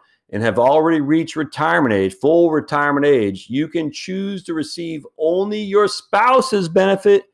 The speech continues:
and allow your own benefit to accumulate with delayed earnings credits.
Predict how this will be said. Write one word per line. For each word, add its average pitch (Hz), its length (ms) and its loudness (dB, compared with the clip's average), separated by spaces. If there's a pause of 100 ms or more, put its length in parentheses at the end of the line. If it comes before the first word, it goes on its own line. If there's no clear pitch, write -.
(440)
and 127 160 -2
allow 131 680 2
your 147 220 4
own 151 320 2
benefit 139 500 2
to 131 160 0
accumulate 135 600 0
with 107 200 -4
delayed 113 360 2
earnings 110 320 -2
credits. 85 600 -8